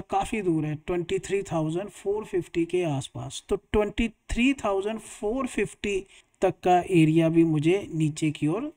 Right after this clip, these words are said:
दिख रहा है। तो ये था निफ्टी का। और ऊपर शॉर्ट कवरिंग बताई थी, ट्वेंटी फ़ोर थाउजेंड सेवन फिफ्टी के ऊपर पॉसिबल है। ऊपर के जो लेवल रहेंगे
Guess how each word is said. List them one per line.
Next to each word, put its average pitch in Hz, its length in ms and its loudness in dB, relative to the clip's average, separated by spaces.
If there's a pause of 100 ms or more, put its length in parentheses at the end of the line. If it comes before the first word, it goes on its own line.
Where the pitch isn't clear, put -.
दिख 170 360 -2
रहा 143 140 -8
है। 110 100 -16 (300)
तो 226 100 -2
ये 233 200 2
था 254 180 4
निफ्टी 226 360 -4
का। 190 240 -2 (320)
और 190 220 0
ऊपर 220 340 -6
शॉर्ट 220 260 -2
कवरिंग 214 260 -6
बताई 359 320 2
थी, 403 160 0
ट्वेंटी 185 340 -4
फ़ोर 175 220 -4
थाउजेंड 165 360 -6
सेवन 165 340 -6
फिफ्टी - 360 -6
के 196 100 -2
ऊपर 190 220 -4
पॉसिबल 190 500 -6
है। 196 60 -12 (160)
ऊपर 233 300 -10
के 226 140 -8
जो 233 100 -8
लेवल 220 300 -4
रहेंगे 214 440 -10